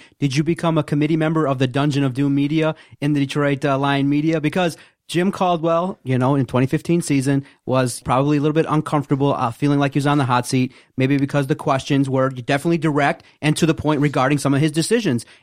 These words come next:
and some of his answers were deflected and not to the point. And he comes out and he says, you know, "This, this vibe in here is like the Dungeon of Doom." Did you maybe take that a little bit personally, or did you,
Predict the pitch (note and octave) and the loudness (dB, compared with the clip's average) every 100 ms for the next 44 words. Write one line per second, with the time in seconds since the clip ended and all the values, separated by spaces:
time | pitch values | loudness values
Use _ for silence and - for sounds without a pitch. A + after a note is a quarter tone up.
0 | - C3 C#3 D3 C#3 D#3+ D3 C3 C3+ D3 | -4 -2 0 -2 0 0 2 0 0 -2
1 | B2+ C3 C#3 C#3+ - B2+ B2 - C#3+ C#3 | 0 0 0 -2 -4 -2 -2 0 0 0
2 | A#2 A#2+ A2 - C3 C#3+ A3 A#3 B2 - | 0 0 -2 -4 -2 -2 -2 -2 -4 -10
3 | _ - D3 D#3 G#3+ D#3 C#3 D#3 D#3+ D3 | _ -4 -2 0 0 2 2 2 0 0
4 | C3+ C#3 C#3 C3 D3+ - _ _ - F3 | 0 0 0 0 -2 -6 _ _ -4 -4
5 | C3+ A#2+ B2+ F3 C3+ D#3 G3+ E3 D3 C#3 | -4 -6 -4 -4 -2 0 2 2 2 2
6 | C#3 C#3 B2 A#2+ C#3 C3+ D3 C#3 B2 F3+ | 0 0 -2 0 0 2 0 0 0 0
7 | A#2+ G2+ - _ D3 C#3 A3 A3 A#3 A3 | 0 -6 -14 _ -4 -2 0 2 0 0
8 | G#3 G3+ G#3+ G3+ F3+ F#3+ F#3 - - F3+ | -2 0 0 2 2 2 0 -2 -2 -2
9 | - A3 A3+ A3 D#3 D3 C3+ D#3 D3 | 0 0 2 2 2 2 0 0 0